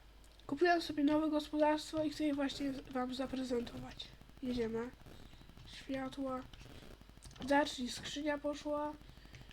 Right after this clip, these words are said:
Ledwo co ja te biegi mogę wrzucać. Trójka mi w ogóle wypadła. Tak samo wsteczny i to gospodarstwo jest tutaj.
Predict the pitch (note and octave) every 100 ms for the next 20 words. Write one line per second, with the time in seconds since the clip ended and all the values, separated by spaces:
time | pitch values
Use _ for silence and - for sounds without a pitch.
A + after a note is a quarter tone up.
0 | - B3+ C4 C4+ C4+ B3+ B3+ B3+ B3+ C4
1 | C4 C4 C4 C#4 C4 C4 C#4 - - -
2 | - - - - - - - - - D#4
3 | D4+ D4 C#4+ C4 B3+ C4+ C4 B3+ B3 C#4
4 | C#4+ D4 D4 D4 - - - - - -
5 | - - - - - - - - - -
6 | B3+ C#4 C4+ B3+ - C#4+ C4 D4 C#4+ C#4
7 | C4+ C4+ - C4+ C4+ C4+ - B3+ - -
8 | B3 - -